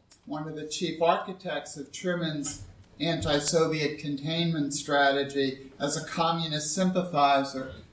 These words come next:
who helped concoct a conspiracy so immense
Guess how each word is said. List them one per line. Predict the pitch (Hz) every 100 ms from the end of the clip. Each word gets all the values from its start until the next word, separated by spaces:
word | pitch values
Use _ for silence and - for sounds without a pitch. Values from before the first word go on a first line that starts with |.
| -
who | 147
helped | 165 156 156 -
concoct | 156 147 - 165 165 -
a | 147
conspiracy | 151 143 - 165 160 160 156 151 143 - - -
so | - 170 165
immense | 175 202 151 135 - -